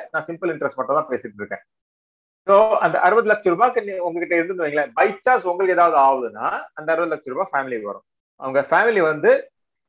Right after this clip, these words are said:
ஒரு ad-, அந்த அமௌண்ட் எடுத்துட்டு போயிட்டு ஒரு அட்வைசர் கிட்ட, அஹ், அட்வைஸ் எடுத்துட்டு அது வந்து இன்வெஸ்ட் பண்ணி ஒரு ஆறு பர்சன்டோ, எட்டு பர்சன்டோ, whatever, ஒரு இன்ட்ரெஸ்ட்,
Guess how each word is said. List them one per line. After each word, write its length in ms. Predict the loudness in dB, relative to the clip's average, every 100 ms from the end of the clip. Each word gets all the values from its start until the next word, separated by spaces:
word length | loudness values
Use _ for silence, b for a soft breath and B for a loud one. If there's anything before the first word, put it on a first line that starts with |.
| _ _ _ _ _ _ -8
ஒரு 200 | -2 -2
ad-, 60 |
அந்த 320 | -2 -2 0 2
அமௌண்ட் 200 | 0 0
எடுத்துட்டு 380 | -2 -4 -18
போயிட்டு 200 | -10 -4
ஒரு 100 | 0
அட்வைசர் 320 | 2 0 -2 -6
கிட்ட, 180 | -8 _ -6
அஹ், 540 | -2 0 0 0 -2
அட்வைஸ் 300 | -4 -4 -2
எடுத்துட்டு 520 | -2 -6 -12 -10 -8 -6
அது 160 | -6
வந்து 280 | -6 -4 -4
இன்வெஸ்ட் 300 | -2 -4 -6
பண்ணி 280 | -14 -10 -4
ஒரு 140 | 2
ஆறு 160 | 4 2
பர்சன்டோ, 540 | 0 -10 -8 -4 -2
எட்டு 200 | -2 -4
பர்சன்டோ, 420 | -8 -10 -12 -8 -4
whatever, 420 | -2 0 2 0 -2 _
ஒரு 240 | -8 -4 -4 -4 -4 -6 -10 -14 -16
இன்ட்ரெஸ்ட், 400 | -2 -2 -2